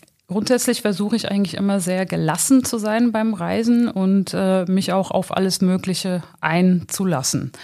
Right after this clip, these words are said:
Ähm, aber natürlich, mich stören auch lange Warteschlangen, ähm,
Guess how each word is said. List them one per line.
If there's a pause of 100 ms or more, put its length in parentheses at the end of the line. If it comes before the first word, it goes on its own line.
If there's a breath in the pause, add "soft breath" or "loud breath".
(420 loud breath)
Ähm,
aber
natürlich, (260)
mich
stören
auch (300)
lange
Warteschlangen,
ähm,